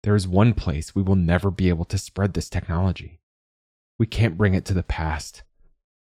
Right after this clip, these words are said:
We can't offer it to those whose lives ended before it arrived, nor to those who stubbornly refused its miracle. Again, you smirk. You're shaking your head. Yes, I can see it,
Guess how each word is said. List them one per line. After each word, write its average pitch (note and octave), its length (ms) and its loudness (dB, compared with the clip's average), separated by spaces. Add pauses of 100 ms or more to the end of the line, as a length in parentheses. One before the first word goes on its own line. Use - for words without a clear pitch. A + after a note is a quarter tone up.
We B2 80 4
can't B2+ 320 4
offer G#2+ 340 2
it E2+ 140 -2
to A2 120 2
those F#2+ 340 2
whose F#2+ 220 0
lives F2+ 460 0
ended G2+ 400 2
before F#2+ 360 2
it E2+ 60 2
arrived, E2 600 -2 (560)
nor A2 220 6
to B2+ 120 4
those F2+ 320 2
who G2 100 -2
stubbornly F#2 560 4
refused D#2+ 560 -2
its - 160 -10
miracle. D#2 600 -2 (880)
Again, F2 580 2 (340)
you G#2+ 100 2
smirk. - 640 0 (640)
You're A#2 120 6
shaking A2+ 440 4
your E2+ 120 2
head. F2 480 2 (800)
Yes, E2 380 -4 (120)
I G2 60 0
can G#2 180 0
see A2+ 260 4
it, E2+ 200 0